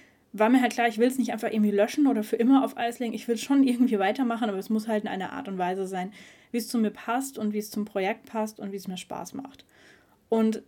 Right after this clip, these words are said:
dann kam ein <laughs> Full Circle Moment. Ich habe, äh, gerne die Love Island Kommentare von mir relativ egal auf YouTube geguckt. Grüße an Adriano.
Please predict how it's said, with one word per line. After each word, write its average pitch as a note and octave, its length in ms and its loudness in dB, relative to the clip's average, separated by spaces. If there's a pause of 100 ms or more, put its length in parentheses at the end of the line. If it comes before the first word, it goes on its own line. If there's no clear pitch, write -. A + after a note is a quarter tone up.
(100)
dann C4+ 420 2 (240)
kam A#3 440 -2
ein A3 340 0 (140)
<laughs> - 140 -20
Full - 320 0
Circle C4 440 0
Moment. G#3+ 640 0 (1040)
Ich - 140 -14
habe, G3 400 -2 (300)
äh, G3 220 -4
gerne G#3 440 0
die G#3+ 140 0
Love G3 300 -2
Island G3 460 -4 (120)
Kommentare G3+ 540 -6
von G3 340 -10 (140)
mir G3+ 160 -4
relativ G#3 380 -6
egal G3+ 280 -4
auf A3+ 100 -8
YouTube C4+ 320 -6
geguckt. G#3+ 440 -6 (720)
Grüße A3+ 260 -6
an B3 100 -6
Adriano. A#3+ 560 -4